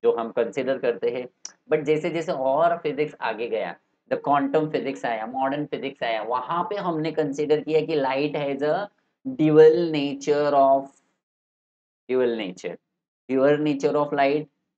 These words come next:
In the early twentieth century, it was accepted that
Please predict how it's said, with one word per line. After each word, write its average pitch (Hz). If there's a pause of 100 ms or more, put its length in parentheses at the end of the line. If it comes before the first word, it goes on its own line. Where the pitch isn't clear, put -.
In 127
the 123 (140)
early 123 (140)
twentieth 156
century, 151
it -
was 123 (180)
accepted 160
that 120